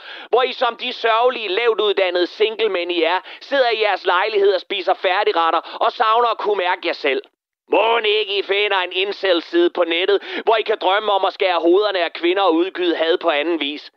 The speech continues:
Jeg tror på jer, drenge. Og så er der alle jer, der elskede Palle.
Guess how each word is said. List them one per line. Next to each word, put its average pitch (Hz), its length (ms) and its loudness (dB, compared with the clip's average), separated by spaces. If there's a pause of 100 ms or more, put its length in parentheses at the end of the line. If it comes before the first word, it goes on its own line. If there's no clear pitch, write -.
(100)
Jeg 269 260 -2
tror 262 280 4
på 202 240 0
jer, 208 160 0
drenge. 139 460 -2 (680)
Og 254 140 4
så 269 80 -4
er 285 160 2
der 285 80 2
alle 269 440 0
jer, 233 260 0 (180)
der 233 140 2 (160)
elskede 214 600 0
Palle. 170 520 0